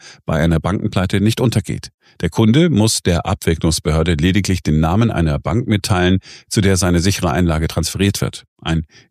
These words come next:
digitaler Vollgeld-Euro und ein digitaler Vollgeld-Dollar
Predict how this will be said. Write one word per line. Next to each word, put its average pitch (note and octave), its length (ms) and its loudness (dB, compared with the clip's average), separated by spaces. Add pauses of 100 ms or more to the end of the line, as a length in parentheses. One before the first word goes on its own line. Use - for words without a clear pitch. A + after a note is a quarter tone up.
digitaler B2+ 480 2
Vollgeld-Euro G#2 840 2
und - 180 0
ein C#2+ 120 0
digitaler C#2 460 -2
Vollgeld-Dollar E2 680 0